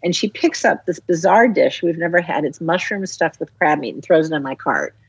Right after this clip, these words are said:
And I thought, "Ugh." But I thought, "Well, but maybe the baby knows," right?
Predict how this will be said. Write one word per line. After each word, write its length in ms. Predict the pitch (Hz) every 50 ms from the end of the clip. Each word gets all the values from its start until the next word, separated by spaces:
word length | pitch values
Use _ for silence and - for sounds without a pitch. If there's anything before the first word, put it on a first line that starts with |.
| _ _
And 80 | 160 156
I 60 | 156
thought, 260 | 156 156 - - - _ _
"Ugh." 320 | 220 262 269 180 131 123 - - _ _ _ -
But 160 | 185 185 170
I 100 | 160 160
thought, 260 | 165 - 185 160 - -
"Well, 220 | 185 196 226 240
but 220 | 233 214 185 170
maybe 260 | 170 175 175 190 202 190
the 100 | 185 175
baby 340 | 165 160 151 156 151 151
knows," 540 | 147 147 - - - - - - - - - _ _ _ _ _
right? 300 | 143 139 143 180 214 -